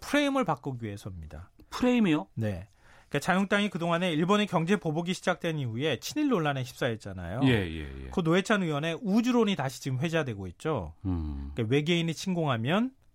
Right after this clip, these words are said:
Speaker 1: 어떻게 해야 되느냐? 싸우더라도 히-, 싸우던 사람 상대하고도 힘을 합쳐야 되는 거 아니냐?
Speaker 2: 아, 외국인, 아, 외계인이 <laughs> 공격을 할 때는
Speaker 1: 네, 지구를 치고
Speaker 2: 우리끼리
Speaker 1: 가면
Speaker 2: 지구인들끼리 싸우더라도
Speaker 1: 네.
Speaker 2: <laughs> 아, 외계인과는 싸워야 되니까.
Speaker 1: 그렇죠. 한국과 일본도 손잡아야 되는 거 아니냐?
Speaker 2: 예,
Speaker 1: 이제
Speaker 2: 예,
Speaker 1: 이런
Speaker 2: 예.
Speaker 1: 건데요.
Speaker 2: 아, 예.
Speaker 1: 그러니까 일본이 공격하면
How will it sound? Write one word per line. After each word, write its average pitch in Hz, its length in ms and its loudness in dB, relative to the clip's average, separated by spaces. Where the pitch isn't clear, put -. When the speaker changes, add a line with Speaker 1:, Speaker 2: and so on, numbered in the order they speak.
Speaker 1:
어떻게 123 320 -2
해야 156 100 2
되느냐? 107 520 -4
싸우더라도 175 640 0
히-, - 260 -12
싸우던 247 460 2
사람 180 280 2
상대하고도 175 520 0
힘을 220 240 -4
합쳐야 185 320 -4
되는 135 180 -2
거 123 80 -2
아니냐? 87 460 -6
Speaker 2:
아, 107 240 4
외국인, 147 640 2
아, 117 160 4
외계인이 151 580 4
<laughs> - 180 2
공격을 151 480 2
할 139 160 4
때는 139 220 2
Speaker 1:
네, 165 200 6
지구를 170 280 0
치고 180 280 2
Speaker 2:
우리끼리 135 260 4
Speaker 1:
가면 147 100 2
Speaker 2:
지구인들끼리 175 680 2
싸우더라도 170 1160 6
Speaker 1:
네. 113 220 0
Speaker 2:
<laughs> - 100 2
아, 127 460 6
외계인과는 151 560 4
싸워야 165 320 6
되니까. 127 560 6
Speaker 1:
그렇죠. 185 260 0
한국과 233 360 2
일본도 147 320 0
손잡아야 202 440 0
되는 107 200 -6
거 147 80 -2
아니냐? 101 320 -2
Speaker 2:
예, 139 40 6
Speaker 1:
이제 135 200 8
Speaker 2:
예, 117 40 4
Speaker 1:
이런 143 220 4
Speaker 2:
예. 180 60 2
Speaker 1:
건데요. 110 440 -2
Speaker 2:
아, 95 240 2
예. 98 120 2
Speaker 1:
그러니까 208 260 2
일본이 190 340 4
공격하면 180 760 0